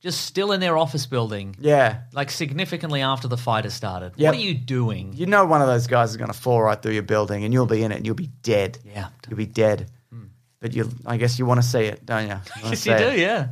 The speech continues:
Speaker 2: 'Cause they don't have Godzilla movies in this universe. They have to wait till he shows up in his town and then be like, "Well, wow, this
Speaker 1: Yeah,
Speaker 2: is
Speaker 1: that's
Speaker 2: what
Speaker 1: true.
Speaker 2: I've been
Speaker 1: Yeah,
Speaker 2: waiting
Speaker 1: yeah,
Speaker 2: for."
Speaker 1: yeah. That'd be, I would say that would be insensitive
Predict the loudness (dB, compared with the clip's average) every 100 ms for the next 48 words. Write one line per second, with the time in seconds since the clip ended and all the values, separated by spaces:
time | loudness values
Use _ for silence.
0 | -8 0 4 6 6 4 4 2 4 2
1 | 2 0 0 0 -2 -2 -4 -4 -2 -2
2 | -4 -16 -16 0 2 4 4 4 4 0
3 | 2 0 0 -2 -4 -6 -4 -4 -4 -10
4 | -16 _ _ _ -8 -4 -2 -4 -6 -6
5 | -4 -4 -6 -14 -12 -8 -4 -4 0 -2
6 | -2 -2 -2 -4 -6 -12 _ _ -2 2
7 | 2 4 4 2 -2 0 2 4 2 0
8 | -2 -4 -6 -4 -8 -10